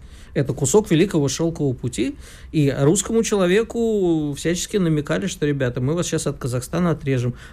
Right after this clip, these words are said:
А как говорил тот же уже процитированный мной сегодня Солженицын, «Казахстан — мягкое подбрюшье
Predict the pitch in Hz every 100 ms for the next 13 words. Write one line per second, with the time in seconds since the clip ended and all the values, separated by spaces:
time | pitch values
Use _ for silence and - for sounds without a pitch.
0 | - 220 240 190 170 165 156 151 151 123
1 | 135 127 139 131 143 127 143 - 135 123
2 | 120 120 117 - 127 123 185 190 240 254
3 | 208 156 139 123 127 127 120 117 - 123
4 | 117 135 135 127 117 - 123